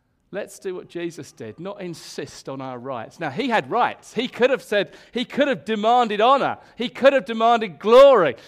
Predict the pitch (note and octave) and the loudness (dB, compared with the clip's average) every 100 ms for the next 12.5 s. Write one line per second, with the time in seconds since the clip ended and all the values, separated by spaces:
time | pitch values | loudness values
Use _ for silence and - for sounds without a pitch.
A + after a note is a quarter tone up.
0 | - G#3+ - C4+ B3 E3 C4+ - F3+ - | -12 -8 -2 -2 -2 -2 -4 -4 -12 -8
1 | B3+ C4 F#3+ F#3+ - - - - A#3+ A#3 | -6 -4 -6 -8 -10 -20 -20 -6 -2 -2
2 | G#3 C#4+ C4+ C4 - C4+ C4 G#3+ - - | -2 -4 -4 -6 -8 -8 -6 -10 -18 -16
3 | B3+ C4+ A#3 E3+ F#3 - - F#3+ F#3+ G#3+ | -8 -4 0 0 0 -6 -14 -10 -6 -6
4 | G#3+ - A3 G3 - A#3+ F3+ - A3+ A#3 | -6 -6 -4 -4 -4 -6 -4 -6 -12 -14
5 | A#3 G3+ F3 A#3+ A3 G#3 F3 E3 E3 _ | -12 -12 -10 -10 -8 -8 -6 -8 -10 _
6 | _ _ - A3 A#3 - A3+ A3 G3+ A3+ | _ _ -8 -4 -4 -6 -6 -6 -6 -6
7 | G#3 E3 - G#3 G#3 F3+ - G3+ E3 - | -4 -6 -10 -8 -6 -8 -8 -8 -8 -12
8 | B3 D#4+ A#3 G#3 - G3 G#3+ C4+ C#4 D#3 | -8 -6 -6 -8 -8 -8 -6 -4 -4 -4
9 | D#3+ G3+ _ _ - G3 F#3+ - C4 C#4 | -6 -10 _ _ -18 -14 -14 -8 -6 -4
10 | C4 F#3 G3 - A#3 A3+ A#3 C4 D#4+ - | -4 -6 -8 -10 -10 -8 -6 -8 -8 -12
11 | B3+ G3+ D#3+ - G3 G#3 G3+ F3 F3 F3 | -12 -10 -12 -12 -12 -12 -12 -12 -14 -18
12 | - A#3+ B3 C#3 | -20 -16 -10 -10